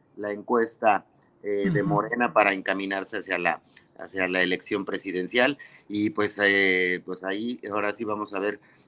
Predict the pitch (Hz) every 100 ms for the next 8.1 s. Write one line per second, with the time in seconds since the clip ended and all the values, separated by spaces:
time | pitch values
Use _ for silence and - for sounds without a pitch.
0 | _ 98 107 110 113 101 107 107 107 -
1 | 90 95 90 98 95 101 104 98 110 104
2 | 95 90 87 _ - - 98 90 90 95
3 | 87 90 90 90 92 95 92 95 82 -
4 | _ _ 92 92 82 80 85 85 87 92
5 | 82 82 85 - 82 85 85 87 - -
6 | 80 82 95 90 85 - 95 90 92 90
7 | 92 - 120 127 - 110 92 85 82 90
8 | 90